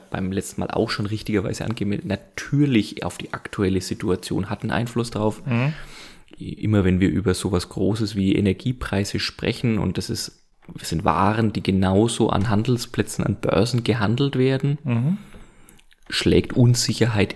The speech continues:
Speaker 1: immer mit einem Preisaufschlag durch. Also das müssen wir uns, ne, in dem
Speaker 2: Mhm.
Speaker 1: Moment, wo klar war, wir ko-, wir laufen auf eine neue unsichere Zeit zu, eine kriegerische Zeit, Krieg in Europa zu,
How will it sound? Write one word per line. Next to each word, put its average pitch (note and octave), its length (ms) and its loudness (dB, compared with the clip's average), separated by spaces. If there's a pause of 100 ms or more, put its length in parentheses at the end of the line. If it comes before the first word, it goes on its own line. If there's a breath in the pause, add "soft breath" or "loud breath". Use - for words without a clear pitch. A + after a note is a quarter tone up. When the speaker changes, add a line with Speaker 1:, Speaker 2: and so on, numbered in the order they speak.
(120)
Speaker 1:
immer A#2 260 8
mit G#2 180 4
einem G2 200 2
Preisaufschlag - 880 -2
durch. F#2 320 2 (120)
Also - 220 -4
das G2+ 140 2
müssen F#2+ 160 6
wir G2 80 8
uns, F#2 240 2
ne, C#3+ 320 6
in G2 160 0
dem - 100 6
Speaker 2:
Mhm. - 40 8
Speaker 1:
Moment, G2 340 6
wo G2+ 100 4
klar G2+ 460 2
war, G2+ 180 2 (420 loud breath)
wir - 120 -4
ko-, - 320 0
wir G2 100 -2
laufen G2 380 0
auf G2+ 160 -4
eine F2+ 180 -2
neue G2 400 2 (760 loud breath)
unsichere B2 640 -2
Zeit A2+ 340 0
zu, G#2 220 2
eine F#2 200 4
kriegerische B2 720 0
Zeit, G2 300 -2
Krieg B2+ 260 -6
in F2+ 120 0
Europa F#2+ 480 2
zu, F#2 260 0